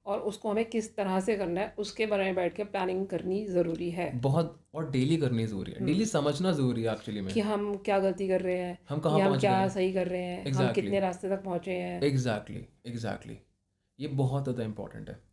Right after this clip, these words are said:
Speaker 2: तो अपनी फोकस थिंकिंग के लिए डेली टाइम निकालना बहुत इंपॉर्टेंट है। अपने शेड्यूल में उस चीज़ को प्लीज ऐड करो, अगर नहीं करे अभी तक तो। फाइन, ग्रेट। आगे बढ़ते हैं थर्ड पॉइंट पे। Next up, set goals।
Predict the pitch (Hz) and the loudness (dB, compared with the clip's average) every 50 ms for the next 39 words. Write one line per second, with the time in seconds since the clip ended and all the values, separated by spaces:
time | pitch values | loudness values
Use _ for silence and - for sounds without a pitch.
0 | _ - 147 151 165 - 139 135 151 156 156 - 139 135 135 - 160 160 160 - | _ -6 -4 -2 -2 0 -2 -2 -2 -4 -4 -2 -2 -2 0 0 0 -2 -2 -2
1 | 151 143 147 156 156 151 156 147 151 156 190 - - _ _ _ - 127 123 135 | -4 -2 -2 -2 0 0 0 0 -2 -2 -4 -6 -12 _ _ _ -8 -2 0 2
2 | 135 135 147 143 135 123 113 110 110 - - - - 120 127 - - 131 131 127 | 2 2 2 0 0 -2 -2 -4 -6 -6 -8 -10 -10 -12 -12 -14 -10 -8 -6 -4
3 | 127 135 131 123 113 107 104 101 107 110 120 117 117 127 131 135 131 - - 127 | -4 -4 -4 -4 -4 -4 -4 -2 -2 -2 -2 -2 -2 -2 -2 -2 -2 -2 0 0
4 | 131 143 147 151 156 156 156 151 - 143 135 156 147 - - 139 139 139 139 139 | 0 0 0 0 0 -2 -2 -4 -4 -6 -6 -6 -8 -6 -6 -4 -4 -4 -6 -8
5 | - - _ - 120 120 110 107 - - - - - - _ _ _ - 120 120 | -10 -14 _ -8 -6 -4 -4 -4 -6 -8 -10 -12 -14 -18 _ _ _ -6 -2 0
6 | 123 123 120 120 117 117 110 110 104 101 101 101 104 98 - 95 - - - - | 2 2 2 2 0 0 -2 -2 -4 -4 -6 -6 -8 -8 -10 -10 -12 -14 -16 -20
7 | - _ _ _ _ _ _ _ - 131 185 220 214 - - _ _ _ _ _ | -20 _ _ _ _ _ _ _ -6 -6 -4 -6 -6 -10 -16 _ _ _ _ _
8 | _ _ _ _ _ _ - 123 113 104 90 - - - _ _ _ _ _ _ | _ _ _ _ _ _ -10 -6 -4 -4 -4 -6 -10 -18 _ _ _ _ _ _
9 | _ _ _ _ _ _ _ _ _ - 110 - - 117 131 147 151 156 - - | _ _ _ _ _ _ _ _ _ -18 -10 -2 2 4 4 4 4 4 2 0
10 | - 147 156 165 - _ _ - 135 117 117 131 131 127 123 117 113 - - - | -2 -6 -8 -8 -12 _ _ -4 -2 -2 -2 -2 -2 -2 -2 -2 -2 -4 -8 -12
11 | - - _ _ _ _ _ _ _ _ _ _ - 160 170 175 175 - 127 90 | -12 -14 _ _ _ _ _ _ _ _ _ _ -10 -8 -6 -6 -6 -4 -4 -4
12 | 67 - - _ _ _ _ _ _ _ _ _ _ _ _ _ _ _ _ _ | -4 -6 -10 _ _ _ _ _ _ _ _ _ _ _ _ _ _ _ _ _
13 | - - 175 170 147 123 123 110 95 - - | -8 -4 -4 -2 -2 -2 -2 -2 -2 -4 -6